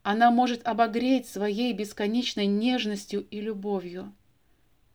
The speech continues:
Она перестала бояться быть океаном и отпустила свои воды на волю штормам и силе стихии. Своими водами теперь она может открыть мужчине знание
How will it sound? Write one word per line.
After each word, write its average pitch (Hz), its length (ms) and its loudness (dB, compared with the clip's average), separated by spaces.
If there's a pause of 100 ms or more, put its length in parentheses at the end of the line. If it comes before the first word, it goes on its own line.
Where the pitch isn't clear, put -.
(580)
Она 196 300 -4
перестала 202 540 -8
бояться 196 500 -4
быть 196 260 -8
океаном 190 720 -6 (600)
и 202 100 2
отпустила 214 880 -2
свои 202 380 0
воды 208 600 0 (180)
на 202 200 0
волю 226 280 0
штормам 214 800 -2
и 202 100 -6
силе 220 400 -8
стихии. 196 720 -10 (960)
Своими 196 460 0
водами 190 500 -2
теперь 202 360 0
она 196 180 0
может 202 500 -2
открыть 208 560 -6
мужчине 196 720 -2 (580)
знание 202 680 -4